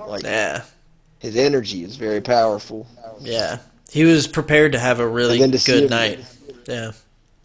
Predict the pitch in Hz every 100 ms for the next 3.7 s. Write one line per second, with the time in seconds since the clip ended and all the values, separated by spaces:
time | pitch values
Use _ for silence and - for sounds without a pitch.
0 | _ _ - 151 135 135 139 123 117 101
1 | 101 113 - 139 131 123 117 120 123 117
2 | 110 - 117 117 107 113 107 95 - 101
3 | - 117 98 107 95 95 90